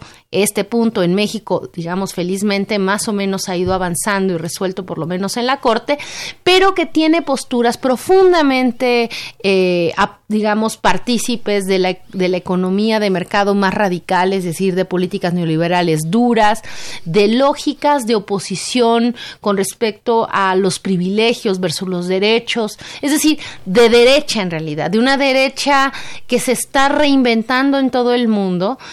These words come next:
y que no tendríamos por qué sospechar que en México no pasara. Si bien en el espectro está el pan, que ha jugado a ser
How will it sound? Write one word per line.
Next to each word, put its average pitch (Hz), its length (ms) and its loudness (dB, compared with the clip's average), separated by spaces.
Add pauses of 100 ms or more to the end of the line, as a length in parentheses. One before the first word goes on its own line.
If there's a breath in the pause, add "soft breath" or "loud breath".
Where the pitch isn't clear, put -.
(220 loud breath)
y 285 160 0
que 277 180 0
no 294 260 4
tendríamos 277 1000 2
por 214 180 -4
qué 247 140 -2
sospechar 233 580 -2
que 247 100 -2
en 214 100 2
México 214 420 -2
no 196 200 0
pasara. 165 560 -4
Si 247 220 2
bien 269 460 2
en 269 100 2
el 208 120 2
espectro 220 560 -2
está - 200 -4
el 208 140 -2
pan, 185 320 0
que 185 140 -4
ha 175 40 -6
jugado 185 420 -2
a 196 60 -2
ser 190 320 -4